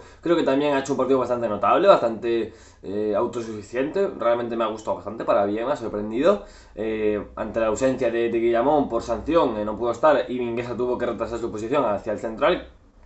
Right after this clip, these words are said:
Creo, creo que también ha hecho un buen partido, creo que se ha encargado bastante bien de, de Rafael Leao, el jugador del Milan.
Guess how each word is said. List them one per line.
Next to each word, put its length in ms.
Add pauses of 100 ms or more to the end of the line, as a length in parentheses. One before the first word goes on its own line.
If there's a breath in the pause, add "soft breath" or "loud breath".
Creo, 200
creo 200
que 80
también 240
ha 40
hecho 120
un 120
buen 120
partido, 240
creo 140
que 80
se 100
ha 20
encargado 260
bastante 300
bien 220
de, 200 (380 loud breath)
de 220
Rafael 520
Leao, 220
el 60
jugador 240
del 180
Milan. 440